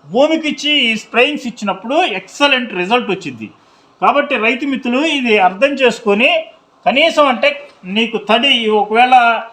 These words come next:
భూమిలో ఇప్పుడు త-, కొన-, కొన్ని వే-, పొలాల్లో నల్లరేగడి భూముల్లో పదిహేను ఇరవై రోజులకి తడిస్తారు. ఇప్పుడు వచ్చింది ఇరవై రోజుల దాకా మనకి తడిచ్చే అవసరం లేదు. నిన్న మొన్నే వా-, వాటర్ పెట్టాము, పైన తేమ అయిపోయింది కానీ భూమిలో తేమ ఉంది, నేను భూమికి ఇవ్వలేను అనుకుంటే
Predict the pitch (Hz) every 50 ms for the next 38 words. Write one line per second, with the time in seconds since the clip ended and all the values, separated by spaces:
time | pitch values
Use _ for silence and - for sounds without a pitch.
0 | _ _ _ _ _ 160 196 247 269 269 262 262 254 - - 226 214 - 233 226
1 | 220 - 220 208 196 196 - 214 214 214 220 214 208 208 208 208 202 196 196 185
2 | 190 202 214 226 247 254 240 240 220 208 202 202 220 240 240 247 233 233 220 196
3 | 202 208 202 208 202 208 208 202 208 196 202 214 233 233 226 208 214 214 208 214
4 | 208 214 240 226 - - 202 190 190 185 - - 185 143 117 104 - - _ _
5 | _ - - 170 175 - 214 208 226 220 220 247 277 277 254 240 220 214 214 226
6 | 240 233 226 233 240 247 254 247 254 247 247 233 240 247 240 240 240 233 240 -
7 | - - - _ _ _ - 175 202 214 - 233 - 214 214 240 233 - - 254
8 | 233 214 220 214 220 220 226 220 214 208 214 208 208 208 214 233 233 233 226 233
9 | 226 214 196 196 196 202 196 185 180 185 196 214 214 220 226 214 208 202 208 208
10 | 196 196 202 214 220 220 220 214 208 208 196 190 190 190 185 185 180 175 170 160
11 | 160 - 185 208 233 233 226 226 - 214 220 220 220 214 202 202 202 202 214 208
12 | 202 202 214 226 226 190 175 202 214 226 226 220 208 208 - 196 196 196 190 190
13 | 190 190 196 226 240 226 214 208 190 156 160 202 214 220 208 - 196 185 202 208
14 | 208 190 185 175 175 170 - 185 180 180 - 240 285 320 311 320 -